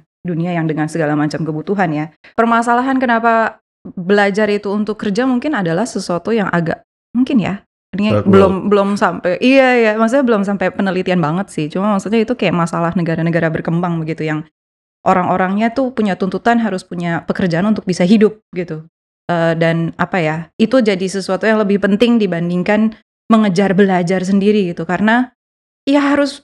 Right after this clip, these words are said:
Speaker 1: punya uang untuk makan gitu. Kalau nggak bisa kerja, nggak punya gaji yang cukup, ya di bawah U M R ya sudah gitu. Maksudnya hidup kamu akan susah. Jangankan pikirin apa, eh, soal keindahan lah,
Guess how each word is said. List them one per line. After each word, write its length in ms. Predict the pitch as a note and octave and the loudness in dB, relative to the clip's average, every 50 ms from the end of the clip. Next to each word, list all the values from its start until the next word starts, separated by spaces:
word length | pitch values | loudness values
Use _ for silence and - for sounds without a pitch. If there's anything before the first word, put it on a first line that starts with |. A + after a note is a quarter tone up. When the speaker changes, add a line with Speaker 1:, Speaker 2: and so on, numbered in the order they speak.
| _ _ _ | _ _ _
Speaker 1:
punya 240 | D4+ C#4 C#4+ C#4 C4+ | -2 0 2 2 2
uang 320 | B3 C#4 C#4+ D4 D4+ D4+ | 2 2 2 4 4 2
untuk 160 | D4 C#4+ D4 | 2 2 2
makan 400 | C#4+ C#4 C#4 C#4 F4+ A4 G#4+ B3+ | 2 2 2 0 -4 -2 0 -2
gitu. 160 | F3+ E3+ F3+ | 0 0 -2
Kalau 160 | - F#3 F3+ F3+ | -2 0 0 2
nggak 160 | F#3+ F#3+ F3+ | 2 0 0
bisa 240 | F#3 F#3 A3+ G#3 G#3 | 0 0 0 0 0
kerja, 400 | - G3+ F#3+ E3+ F#3 A3 D#4+ G4 | -2 -2 -2 0 0 0 2 2
nggak 240 | C#4+ F#3 E3 - | 0 0 0 -2
punya 160 | G3+ G3 G3 F#3+ | -2 -2 -2 0
gaji 320 | F3+ F#3+ F3+ F3 F#3+ F#3+ | 0 0 0 0 0 0
yang 160 | F#3+ G3 G3+ | 2 2 2
cukup, 480 | G3 - G#3 G#3 - C4+ D#4+ - - _ - | 2 2 0 0 0 -2 -2 -2 -6 _ -4
ya 160 | F#3 F#3 F3 E3+ | -2 0 0 0
di 160 | D#3+ - G3 | 0 0 2
bawah 320 | F3 F3+ F3 F3+ F#3+ G3 | 2 4 4 4 2 2
U 160 | - G#3 G3+ | 0 -4 -4
M 160 | - F#3+ F#3+ G3 - | -4 -4 -4 -4 -2
R 240 | B3+ C#4+ C#4+ G#3+ D3 | -2 -2 0 -2 -2
ya 80 | - - | -2 -4
sudah 400 | F3 A3+ D4 D#4+ D4+ A#3+ A#3+ B3+ | -4 -4 0 2 2 2 2 0
gitu. 240 | A#3+ G3 F3 E3 | -2 -4 -6 -6
Maksudnya 320 | D#3 E3 E3+ - - A#3+ B3+ | -8 -8 -8 -8 -4 0 0
hidup 240 | B3+ G#3+ F#3+ E3+ - | 2 2 0 -2 -4
kamu 240 | - F#3+ A#3+ C4+ | -2 0 0 0
akan 240 | B3 G#3+ G3+ G3 G#3 | 0 0 0 -2 -2
susah. 400 | G3+ C4 C#4 C4 - A#3 G#3 G#3+ | -2 -2 -4 -2 0 0 0 0
Jangankan 480 | G3 F3 D#3+ E3 E3+ F#3+ A3+ A#3 A3+ A3 | 0 -2 0 0 0 0 0 0 0 0
pikirin 400 | G#3 - G3+ G3 F#3 F#3 G3 F#3+ - - - - - - - - _ | -2 -2 -2 -2 0 0 -2 -2 -4 -10 -18 -20 -20 -20 -20 -20 _
apa, 400 | _ F#3 F#3+ - G#3+ B3 B3+ - _ _ _ _ _ _ _ | _ -2 0 2 0 0 -2 -4 _ _ _ _ _ _ _
eh, 400 | F#3 F#3 F#3 F3+ F3+ F3+ F3+ F3+ | -2 0 2 2 2 2 0 0
soal 720 | F3 - F3+ - F#3 F3+ F3+ F3 F3 F3 F3 F3 F#3 - _ _ _ _ _ | -2 -2 -2 0 0 0 0 0 0 -2 -2 -4 -8 -12 _ _ _ _ _
keindahan 800 | - - D#3+ D#3+ F3 G3 A#3+ B3 - - D4+ D#4+ D#4+ D#4+ E4 E4+ | -8 -8 -6 -2 0 0 0 0 -2 -2 -2 0 0 2 0 0
lah, 240 | F4 E4+ F4 E4 D#4 | 0 0 0 -2 -2